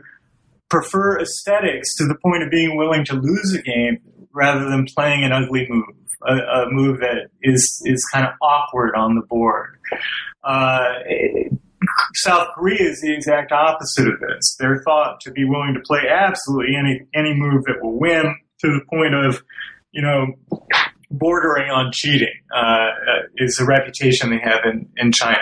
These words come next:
I don't think that's true, but, but again, uh, this becomes a part of a national discourse.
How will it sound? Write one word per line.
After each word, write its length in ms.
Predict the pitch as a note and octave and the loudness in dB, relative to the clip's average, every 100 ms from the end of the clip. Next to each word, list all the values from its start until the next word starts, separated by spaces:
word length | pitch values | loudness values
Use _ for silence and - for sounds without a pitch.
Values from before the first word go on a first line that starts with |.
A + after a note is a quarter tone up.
| - | 0
I 40 | C3 | 0
don't 180 | D#3+ | 0
think 160 | D#3+ D3 | 0 0
that's 240 | B2+ - - | 0 0 -2
true, 460 | - B3 F#3 C3+ A#2 | -2 0 2 0 0
but, 200 | C3+ B2+ B2+ | 0 0 0
but 120 | D3+ | -2
again, 340 | D3 D3 B2+ | 0 0 0
uh, 340 | A#2 C3+ C3+ A#2+ - - - - - | -2 0 0 -2 -6 -18 -18 -8 0
this 160 | D3 | 0
becomes 340 | D3 D#3 D3 D3 | 0 0 0 -2
a 80 | - | 0
part 220 | C#3 C#3 | 2 2
of 80 | B2 | 0
a 100 | A#2+ | 0
national 560 | A#2+ B2+ - C3 A#2 - | 0 2 0 0 0 0
discourse. 720 | D3 - - A2+ - - | 0 0 0 0 0 0